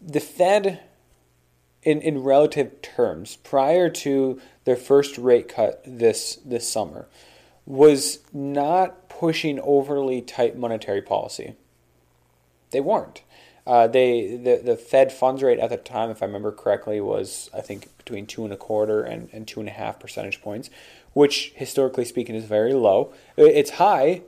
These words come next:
relative to the huge amount of debt that we have today, the record levels of debt, because, because that level of debt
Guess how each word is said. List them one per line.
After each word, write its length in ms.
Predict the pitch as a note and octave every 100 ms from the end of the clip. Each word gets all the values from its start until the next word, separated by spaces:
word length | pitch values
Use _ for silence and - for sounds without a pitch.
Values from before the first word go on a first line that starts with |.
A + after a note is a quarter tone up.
| _
relative 540 | - B2 A#2+ A2+ A2+ -
to 100 | -
the 160 | A2+ G#2+
huge 300 | - B2 A#2
amount 220 | G#2+ G2+
of 100 | -
debt 220 | A#2+ D3+
that 100 | G2+
we 80 | G2+
have 220 | G#2 F#2+
today, 220 | - G2+
the 120 | G2+
record 340 | G2+ B2 D#3+ A#2+
levels 300 | G2 G2 G#2
of 120 | G2+
debt, 320 | F2+ G2 - - - _ -
because, 440 | G#2+ G2+ F#2+ - _
because 340 | _ - - -
that 260 | G2+ G2 A#2
level 220 | G#2+ G2+
of 120 | G2
debt 420 | A2+ G#2+ - _